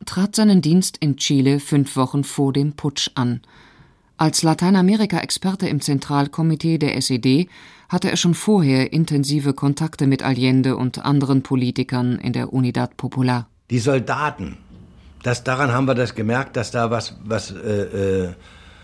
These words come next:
Speaker 2: umgewälzt worden war. Die Soldaten, die bei uns dort waren und auch in den anderen Botschaften, das waren alles Soldaten, die aus weiten Teilen des Landes kamen, aus anderen Teilen.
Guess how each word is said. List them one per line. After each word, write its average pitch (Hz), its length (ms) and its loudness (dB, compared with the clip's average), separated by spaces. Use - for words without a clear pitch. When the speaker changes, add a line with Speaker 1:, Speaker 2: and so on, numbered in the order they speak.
Speaker 2:
umgewälzt 110 720 0
worden 87 320 -8
war. 78 400 -8
Die 127 100 2
Soldaten, 117 580 -2
die 117 120 0
bei 110 220 -4
uns 151 260 0
dort 110 220 -6
waren 92 240 -4
und 98 180 -8
auch 98 100 -4
in 127 60 0
den 120 140 0
anderen 135 320 0
Botschaften, 98 480 -6
das 98 140 -6
waren 120 160 -4
alles - 400 -6
Soldaten, 127 500 -4
die 127 100 -2
aus 101 240 -4
weiten 156 540 -2
Teilen 127 380 -2
des 113 160 -8
Landes 110 420 -6
kamen, 78 260 -10
aus 92 120 -12
anderen 92 400 -6
Teilen. 82 320 -10